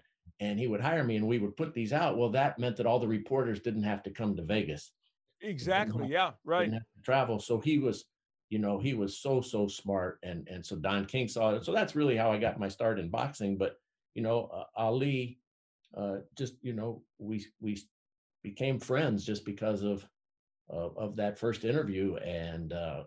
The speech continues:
Speaker 1: you know, he, he, he, you know, he wanted to give young people a chance. I mean, it wasn't just me. It was me because I did that interview. But no matter where you went with him, he had time for everybody.
Speaker 2: Yeah.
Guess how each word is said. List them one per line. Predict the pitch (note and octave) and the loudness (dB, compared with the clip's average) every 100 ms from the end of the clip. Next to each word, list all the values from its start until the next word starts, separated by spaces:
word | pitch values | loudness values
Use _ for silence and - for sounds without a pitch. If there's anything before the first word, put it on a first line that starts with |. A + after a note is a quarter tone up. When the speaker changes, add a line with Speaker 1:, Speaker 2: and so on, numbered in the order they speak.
| - | -8
Speaker 1:
you | F#2+ | -6
know, | E2 | -4
he, | G#2 G2+ _ - | -4 -6 _ -4
he, | G2+ - - | -4 -6 -10
he, | G2+ G2 G2 _ _ _ _ _ _ _ _ _ _ | -6 -6 -6 _ _ _ _ _ _ _ _ _ _
you | F#2+ | -8
know, | F#2 G2+ A#2+ - _ _ _ _ | -6 -6 -6 -12 _ _ _ _
he | - C3 B2+ C3 B2+ - _ _ _ _ _ - | -12 -8 -4 -4 -6 -8 _ _ _ _ _ -6
wanted | G#2 C3+ D3 | -2 0 0
to | A#2+ | 0
give | B2+ A#2+ | -2 2
young | A2+ C#3 | 2 2
people | C#3 C3 A#2+ | 0 -2 -2
a | G2+ | -4
chance. | G#2+ A2+ G2 D2+ - _ - | -4 -6 -6 -10 -18 _ -8
I | |
mean, | G2+ | -4
it | A#2+ | -2
wasn't | A2 C#3+ G#2+ | -2 -2 -2
just | G2+ F#2+ | -4 -4
me. | F2+ A#2+ F2+ G#2+ - | -2 0 -2 -4 -6
It | F2+ | -8
was | F2 | -6
me | F2+ A#2 | -2 -2
because | G#2 G2+ G2 | 0 -2 -2
I | F#2 | -2
did | F#2+ F#2+ | -2 -2
that | F2 | 0
interview. | G#2 G#2 D2+ - - _ _ _ _ _ G2 | 0 -2 -4 -8 -14 _ _ _ _ _ -6
But | F#2+ - | -6 -4
no | F#2+ | -2
matter | G2+ G#2+ G#2+ | 0 0 0
where | F#2+ C3 | 2 2
you | D3 C3+ | 2 0
went | A2 A2+ - | -2 -4 -4
with | F2 | -6
him, | E2+ D#2 D2 - _ | -6 -6 -6 -10 _
he | B2+ A#2 | -6 -4
had | G#2 G2+ | -4 -4
time | - G2+ A2+ B2 | -6 -6 -4 -6
for | A2+ D#2+ D2+ | -6 -8 -8
everybody. | E2 F2 D#2 D2 - - - - | -8 -6 -6 -6 -8 -12 -12 -8
Speaker 2:
Yeah. | D#3+ D3+ D3+ | -4 -2 -4